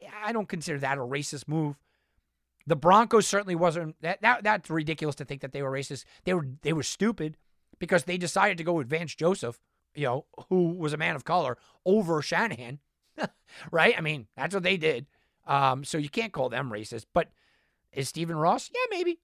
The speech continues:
Uh, he's, he's, he's certainly stupid, you know, but maybe. But look, let's not make Brian Flores out to be a, a perfect guy either. His assistant coaches, he, he was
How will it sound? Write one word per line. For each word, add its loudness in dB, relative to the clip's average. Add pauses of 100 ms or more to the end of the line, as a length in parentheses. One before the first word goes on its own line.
(160)
Uh, -4
he's, 2
he's, 0
he's -2
certainly -2
stupid, -2 (1000)
you -2
know, 2
but 0
maybe. 0
But 0 (340)
look, -2
let's -4
not -2
make -4 (200)
Brian -2
Flores 0
out -2
to -8
be -6
a, -8
a -4
perfect -4
guy -4
either. -8 (1120)
His 2
assistant -2
coaches, 0 (160)
he, -8
he -12 (520)
was -4